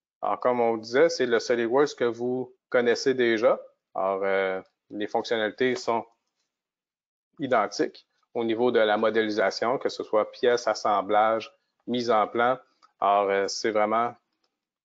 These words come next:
la même méthode de modélisation. Alors, évidemment, on a toujours le Instant three D qu'on peut utiliser. Je vais venir, euh, arrondir les coins. Donc, on peut utiliser,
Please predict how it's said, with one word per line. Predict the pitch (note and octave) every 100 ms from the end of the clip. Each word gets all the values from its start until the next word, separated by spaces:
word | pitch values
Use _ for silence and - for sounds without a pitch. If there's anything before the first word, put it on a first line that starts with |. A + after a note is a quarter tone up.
| _
la | A2 G#2
même | G#2 A2+ A2+
méthode | A2 G#2+ - B2+ C3+ G2+ _
de | A2+ A#2+
modélisation. | A#2+ A#2 A2 G#2+ G#2 F#2 F#2 - G2+ - _ _ _ _ _
Alors, | F#2+ G2
évidemment, | G2 G#2 G2+ A2 G#2+
on | G2+
a | G2+
toujours | A2 G#2 G#2+
le | G2+ G2+
Instant | G#2 - A2 G#2
three | - G#2+
D | G2+ G#2+ G#2+ _ _ -
qu'on | G#2
peut | G2 G#2+ -
utiliser. | G#2+ G#2 A2 G2+ G#2 G#2 C#3+ D#3 _ _ _ - - _ _
Je | G#2+
vais | G2
venir, | G#2+ A2 G#2
euh, | G2+ F#2+ - - _
arrondir | G#2+ G2+ G#2 G2 A2 A2 G#2+ - _ _ _ _ _
les | G#2+ G#2
coins. | - B2 D3+ - _ _ _
Donc, | - -
on | G2+
peut | - G#2
utiliser, | G2 - G2+ G2+ A2